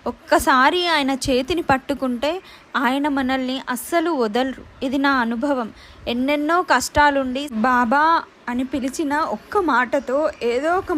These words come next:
మార్గం కనిపించేది, ఏదో విధంగా మార్పు వచ్చేది. ఈ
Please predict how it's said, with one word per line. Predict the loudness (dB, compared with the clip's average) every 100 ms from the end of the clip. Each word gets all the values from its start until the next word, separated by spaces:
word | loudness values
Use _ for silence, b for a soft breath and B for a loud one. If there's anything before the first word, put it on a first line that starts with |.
| -2
మార్గం | -2 -2 -2 -2
కనిపించేది, | -2 -2 -4 -4 -6 -8 -12 B B B 0 2
ఏదో | 4 4 4
విధంగా | 2 0 2 2 4
మార్పు | 2 0 0 0
వచ్చేది. | -2 -4 -6 -8 -12 -20 -20 -20 B B B B
ఈ | -2